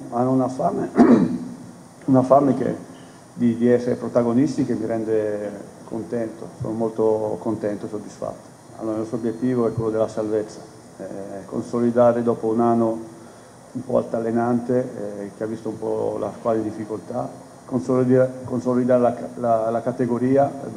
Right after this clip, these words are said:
mettere delle basi importanti per poi cercare di fare i campionati più importanti di livello, però quest'anno noi, eh, dobbiamo salvarci, eh, lo spirito è quello.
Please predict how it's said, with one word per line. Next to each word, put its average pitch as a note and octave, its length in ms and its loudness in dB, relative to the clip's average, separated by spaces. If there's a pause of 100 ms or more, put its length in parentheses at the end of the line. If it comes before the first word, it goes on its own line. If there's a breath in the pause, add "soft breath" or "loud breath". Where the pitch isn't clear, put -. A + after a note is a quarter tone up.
(220)
mettere A#2+ 320 -2
delle B2 180 -2
basi B2+ 340 0
importanti A#2+ 540 -4
per - 160 -6 (100)
poi A2+ 140 -8
cercare G#2+ 340 -4
di G#2+ 100 -8
fare G#2+ 240 -6
i G#2+ 40 -8
campionati A2 560 -4
più A2+ 160 -6
importanti G#2 640 -6
di A2 140 -8
livello, G#2+ 300 -4
però A#2 420 2
quest'anno A#2+ 500 0
noi, A2+ 420 0 (680 loud breath)
eh, A2 200 2
dobbiamo A#2 380 0
salvarci, B2+ 960 2
eh, G#2 640 -4
lo A2 100 -4
spirito A2+ 400 -2
è G#2+ 60 -2
quello. G2+ 300 -2